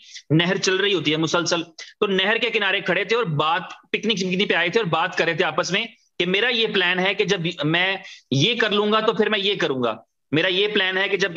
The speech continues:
ऐसा हो जाएगा तो मैं वैसा करूंगा। तो उन्होंने देखा कि एक बुजुर्ग उनकी बात सुन रहे थे, तो वो बुजुर्ग ने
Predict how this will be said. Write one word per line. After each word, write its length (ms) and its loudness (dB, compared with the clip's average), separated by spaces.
ऐसा 260 0
हो 140 0
जाएगा 280 2
तो 100 0
मैं 120 0
वैसा 260 0
करूंगा। 400 0
तो 60 4
उन्होंने 240 2
देखा 320 0
कि 120 -2
एक 140 -4
बुजुर्ग 320 2
उनकी 220 -2
बात 280 -2
सुन 180 -2
रहे 120 0
थे, 140 -2
तो 460 -6
वो 100 2
बुजुर्ग 380 2
ने 260 0